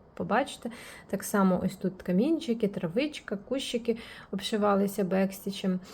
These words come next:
Е, оці пташечки такі одиночні, треба було робити закріпки. Їх тут небагато, але все одно, знаєте, це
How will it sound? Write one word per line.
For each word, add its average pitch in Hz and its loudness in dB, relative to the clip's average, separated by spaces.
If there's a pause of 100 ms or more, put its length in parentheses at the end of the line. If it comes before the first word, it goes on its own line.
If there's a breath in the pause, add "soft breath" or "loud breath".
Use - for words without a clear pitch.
(560 loud breath)
Е, 185 6
оці 196 2
пташечки - -2
такі 240 2
одиночні, 220 2
треба 208 0
було 202 2
робити 202 0
закріпки. 202 0
Їх 339 2
тут 226 0
небагато, 269 4
але 208 4
все 202 -2
одно, 220 2
знаєте, 202 2
це 208 0